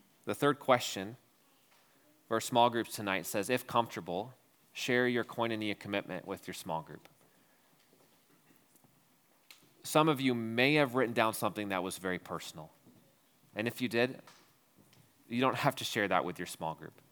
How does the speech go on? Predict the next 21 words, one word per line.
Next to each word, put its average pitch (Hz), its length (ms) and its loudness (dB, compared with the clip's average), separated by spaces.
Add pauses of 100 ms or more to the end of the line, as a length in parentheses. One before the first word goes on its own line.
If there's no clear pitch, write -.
(460)
You 98 140 -8
just, 110 400 -2
just 110 300 -2
have 120 220 6
to - 80 -10
share 98 260 0
it 82 80 -2
with 85 160 -8
the 78 100 -8
one 92 240 0
person 87 400 -6
you 92 140 -6
wrote 82 260 -2
down 73 320 -14 (540)
on 80 160 -6
your 71 80 -14
handout. - 340 -18 (3000)
So - 140 -4
let 123 40 2
me 127 100 0
pray. 92 340 -4